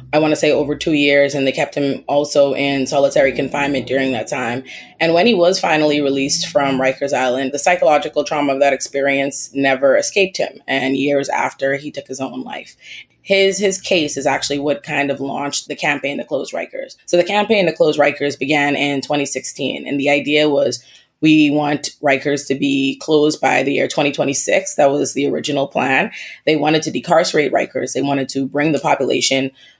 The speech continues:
of Rikers down to at least thirty-three hundred. That's still over capacity, but that tells you how many more people are being held there. So the plan was to, uh, lower the population at Rikers so that we could eventually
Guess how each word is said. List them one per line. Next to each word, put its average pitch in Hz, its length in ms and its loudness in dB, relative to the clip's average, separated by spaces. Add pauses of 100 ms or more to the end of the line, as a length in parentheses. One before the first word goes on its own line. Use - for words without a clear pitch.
(120)
of 143 220 2
Rikers 143 340 2
down 143 220 0
to 147 100 0
at - 80 -2
least 175 240 -2
thirty-three 151 420 2
hundred. 151 500 0
That's 180 260 2
still 180 400 4
over 151 240 -2
capacity, - 600 -6 (220)
but 143 80 -8
that 160 160 2
tells 156 220 2
you 147 80 2
how 156 100 0
many 143 200 -2
more 139 200 -4
people 143 300 -4
are - 80 -2
being 147 200 -8
held 143 220 -2
there. 185 220 -2
So - 280 -2 (360)
the 175 80 2
plan 196 360 2
was 170 280 0
to, 143 360 -4 (340)
uh, 156 240 4
lower 170 280 6
the 190 120 2
population 160 560 2
at 139 100 -2
Rikers 151 320 2
so 156 100 2
that 139 100 0
we 143 60 -2
could 139 140 0
eventually 143 840 0